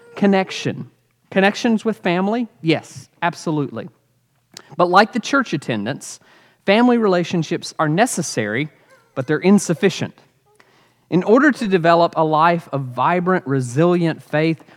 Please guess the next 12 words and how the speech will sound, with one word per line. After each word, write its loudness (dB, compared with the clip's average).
we 6
need 2
to -6
connect -4
and 4
belong. 6
This 4
is 2
what 2
the -2
research -4
has -2